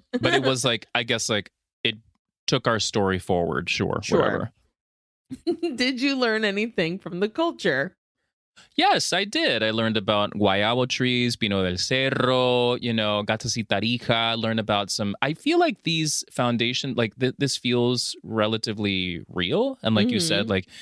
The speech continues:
Speaker 1: you mentioned the water factory kind of stuff. So I feel like, yes, I, I did learn from this movie. Sure.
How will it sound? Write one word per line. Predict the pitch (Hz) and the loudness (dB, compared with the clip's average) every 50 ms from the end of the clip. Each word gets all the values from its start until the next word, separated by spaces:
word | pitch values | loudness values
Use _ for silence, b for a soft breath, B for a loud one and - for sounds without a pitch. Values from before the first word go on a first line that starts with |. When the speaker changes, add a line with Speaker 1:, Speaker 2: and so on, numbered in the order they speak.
| B B B | B B B
Speaker 1:
you | - 107 | 0 2
mentioned | 107 107 104 - - 104 | 2 2 0 -2 -2 -2
the | 95 | 0
water | 90 90 87 92 98 104 | 0 0 2 2 0 0
factory | 107 - 113 110 117 - - 131 117 | 0 0 0 -2 -2 -2 -4 -4 -4
kind | 110 - 120 117 | -2 -2 -2 -2
of | 117 - | -2 -2
stuff. | - - 120 123 - | -2 -4 -4 -4 -4
So | - - 113 110 110 107 107 117 - _ - | -2 -2 0 0 2 0 0 -2 -6 _ -4
I | 123 120 | -4 -4
feel | - - 190 185 | -2 -2 0 0
like, | 180 175 147 | 0 0 0
yes, | 135 160 175 123 104 - - - - _ - - - | -2 -2 -2 -2 -2 -4 -6 -8 -12 _ -20 -10 -4
I, | - 107 117 - | -2 -2 0 0
I | - 123 123 | 0 -2 0
did | 127 139 139 135 | -2 -2 -2 -2
learn | 117 104 92 90 90 92 95 | -2 -2 -2 -2 -4 -6 -10
from | - - - 92 92 | -6 -4 -2 -2 -2
this | 85 90 - - | -2 -2 -4 -4
movie. | - - 55 - - - - - | -4 -6 -6 -8 -8 -10 -10 -10
Sure. | - - 135 135 - - | -4 -2 0 0 0 -2